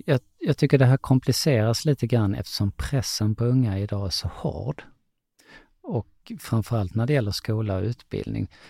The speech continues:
Du ska ju egentligen veta vad du ska göra när du går i högstadiet. Där gör du ett val till gymnasiet och så har du, liksom, en miljard nischer du kan välja mellan. Och det sen är din väg framåt.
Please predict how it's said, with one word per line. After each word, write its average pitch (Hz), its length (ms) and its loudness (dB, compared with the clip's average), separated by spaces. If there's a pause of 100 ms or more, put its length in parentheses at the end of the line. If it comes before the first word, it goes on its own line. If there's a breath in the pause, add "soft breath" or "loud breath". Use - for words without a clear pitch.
Du - 100 -4
ska - 160 -2
ju 80 60 0
egentligen 113 340 0
veta 104 420 -2
vad 87 140 -4
du 90 100 -4
ska - 200 -6
göra 92 360 -4
när 95 160 -6
du 90 120 -6
går 98 220 -6
i - 20 -6
högstadiet. - 1160 -8
Där 135 200 0
gör 120 220 0
du 98 80 -2
ett - 180 -12
val 90 280 -2
till 90 340 -8
gymnasiet 92 640 -4
och - 80 -6
så - 120 -8
har 101 180 -4
du, - 100 -16
liksom, - 240 -8 (120)
en 104 320 0
miljard 120 500 0 (720)
nischer 123 640 2
du 117 100 -4
kan 143 180 0
välja 156 260 0
mellan. 117 380 -8 (400 loud breath)
Och 156 160 0
det 107 300 2
sen 95 360 -2
är 98 220 -6
din 92 180 -2
väg 90 300 -6
framåt. - 760 -12